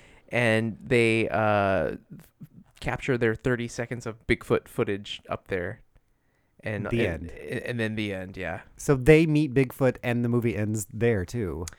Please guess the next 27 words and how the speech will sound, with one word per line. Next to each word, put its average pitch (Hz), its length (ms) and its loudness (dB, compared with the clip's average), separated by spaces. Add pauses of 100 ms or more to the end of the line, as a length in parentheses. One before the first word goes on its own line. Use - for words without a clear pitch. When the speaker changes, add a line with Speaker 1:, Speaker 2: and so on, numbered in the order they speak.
(220)
Speaker 2:
Uh, - 60 -2
th-, 143 120 -6 (240)
th-, 151 140 -10 (280)
yeah, 113 340 -10 (100)
it's - 180 -8
not 175 160 4
like 147 180 -4
a 127 80 -2
huge, 143 680 -4 (640)
i-, 113 40 -4
it's 113 420 -6
like, 117 200 -6
"Oh, 170 120 0
we, 135 140 0
we 131 180 -6 (180)
barely 151 300 -6
caught 165 320 0
him," 127 100 -6
and 117 80 -6
Speaker 1:
It's 113 40 -8
Speaker 2:
it's 139 60 -6
Speaker 1:
not 120 100 2
Speaker 2:
like 117 80 -2
Speaker 1:
like 120 120 2
Speaker 2:
this - 140 -8
Speaker 1:
a 123 100 2
movie. 110 540 -2